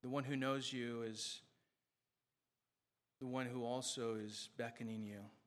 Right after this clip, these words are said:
to come, to yield to him,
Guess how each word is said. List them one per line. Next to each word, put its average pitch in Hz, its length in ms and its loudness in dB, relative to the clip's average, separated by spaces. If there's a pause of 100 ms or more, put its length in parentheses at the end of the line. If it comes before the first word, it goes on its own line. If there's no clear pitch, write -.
(880)
to - 80 -16
come, 113 420 -4 (1700)
to 123 80 -4
yield 135 380 2
to 131 140 0
him, 107 100 -2